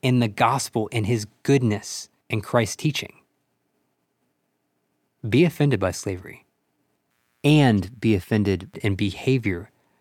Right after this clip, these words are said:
that can confuse people about the gospel and who God is. And in the end, they obviously overlap because what's more evil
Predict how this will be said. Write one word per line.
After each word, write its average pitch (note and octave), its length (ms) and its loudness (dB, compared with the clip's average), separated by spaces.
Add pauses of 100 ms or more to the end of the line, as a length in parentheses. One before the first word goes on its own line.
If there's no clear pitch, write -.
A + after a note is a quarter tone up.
(160)
that A#2+ 220 4
can A#2+ 180 -2
confuse C3 1080 0
people - 500 -10 (580)
about G2 260 2
the G#2 80 -4
gospel G#2 460 2
and F#2 200 -4
who G#2+ 200 0
God F#2 240 0
is. - 420 -8 (1700)
And D#3+ 100 8
in F3 140 8
the C3+ 180 6
end, A2+ 240 6
they G2+ 160 6
obviously G#2 480 0
overlap G2+ 640 0
because G2 560 -2 (320)
what's A2 580 0 (360)
more G2+ 480 -2
evil F#2+ 600 0